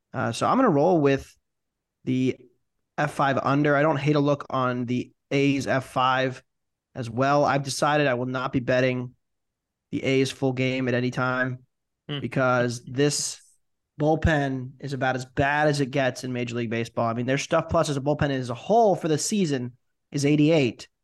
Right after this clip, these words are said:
Speaker 1: which is very bad. But keep in mind, that includes innings from Trevor Megill and Zach Jackson, who are now injured, who are above average relievers.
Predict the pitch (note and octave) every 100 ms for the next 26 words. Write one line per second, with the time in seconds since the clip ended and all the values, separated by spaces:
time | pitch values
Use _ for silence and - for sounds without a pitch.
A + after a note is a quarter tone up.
0 | _ _ _ _ - B2+ B2 C3+ D#3 D#3+
1 | E3 A#2+ - _ _ _ _ - B2+ F3+
2 | F#3+ G3 A3 D3 C3+ D#3 E3+ - A#3 B3
3 | F#3+ G3+ E3 C#3+ D3+ C3 F3 D#3+ D3 D#3
4 | D#3 D3 C#3+ - _ _ _ _ _ _
5 | _ C#3+ C#3+ C#3 C3+ C3+ - _ _ _
6 | _ _ _ _ _ _ - D3 C#3 -
7 | F#3 F#3 D3 C3 B2+ B2 C#3+ C#3 D#3 D3
8 | F#3 F#3 A2 D2+ _ _ _ _ _ D#3+
9 | D3 C#3 C#3 D3 C#3 C3+ B2+ C3+ F3+ B2
10 | G2+ -